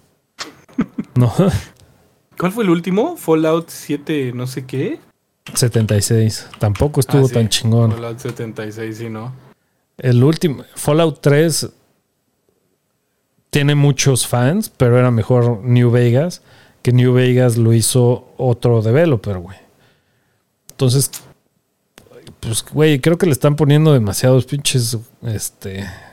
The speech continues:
Speaker 1: hopes a esa hype, a ese pinche juego, y no, no vaya a ser que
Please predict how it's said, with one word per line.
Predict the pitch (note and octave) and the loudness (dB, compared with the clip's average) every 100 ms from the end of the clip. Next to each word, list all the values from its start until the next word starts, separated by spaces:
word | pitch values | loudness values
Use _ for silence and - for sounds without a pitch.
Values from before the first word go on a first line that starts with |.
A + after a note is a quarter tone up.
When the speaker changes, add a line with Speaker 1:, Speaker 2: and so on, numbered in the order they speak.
| - A#3+ _ _ _ _ _ _ - _ _ _ _ _ _ _ _ _ _ _ _ _ _ _ _ _ _ - A#2 - | -20 -20 _ _ _ _ _ _ -20 _ _ _ _ _ _ _ _ _ _ _ _ _ _ _ _ _ _ -14 -10 -4
Speaker 1:
hopes | - C3+ C#3 - - - | 0 0 0 -4 -6 -6
a | A#2+ A2+ A2+ | -4 0 0
esa | A2 B2 A2+ F#2+ F2+ - - - | 2 0 0 -2 -6 -14 -20 -20
hype, | - A#2 A#2+ - - - _ _ _ _ _ _ _ _ _ - - | -6 0 0 0 -4 -4 _ _ _ _ _ _ _ _ _ -16 -6
a | G#2 G2 G#2 | -4 -4 -4
ese | G#2+ A#2+ | -4 -6
pinche | - - - | -8 -8 -4
juego, | B2+ A#2 B2 | 0 2 2
y | D3 | 2
no, | A#2+ A2+ A2+ | 2 2 2
no | A2 A2 | 0 0
vaya | A#2 A2+ | 0 -2
a | |
ser | - A2+ | -2 -4
que | G2+ - B2 | -6 -6 -6